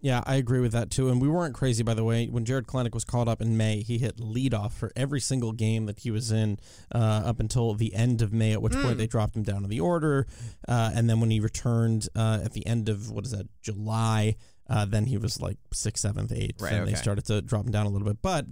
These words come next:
Speaker 1: the Mariners have shown that they're not necessarily gonna bring up a guy and have him hit eighth or ninth. So Julio Rodriguez
Speaker 2: Right.
Speaker 1: could ostensibly come up and try and do some damage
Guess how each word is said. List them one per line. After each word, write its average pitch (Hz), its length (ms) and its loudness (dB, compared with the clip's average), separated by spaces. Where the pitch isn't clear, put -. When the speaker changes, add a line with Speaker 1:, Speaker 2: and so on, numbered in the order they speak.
Speaker 1:
the - 180 -6
Mariners 110 400 2
have 110 100 -2
shown 151 300 2
that 107 80 -2
they're 113 80 -2
not 113 180 -2
necessarily 113 520 -2
gonna 110 160 -2
bring 110 180 -2
up 107 80 -4
a 110 60 -2
guy 110 240 0
and 107 100 0
have 117 160 2
him 110 80 -4
hit 113 240 0
eighth 127 240 0
or 110 80 -4
ninth. 117 280 -2
So 117 120 -4
Julio 120 220 4
Rodriguez 113 480 0
Speaker 2:
Right. - 20 -20
Speaker 1:
could 120 220 -4
ostensibly 110 640 -4
come 131 200 2
up 131 160 0
and 120 120 0
try 123 180 2
and 117 100 2
do 120 40 4
some 110 220 2
damage 117 460 2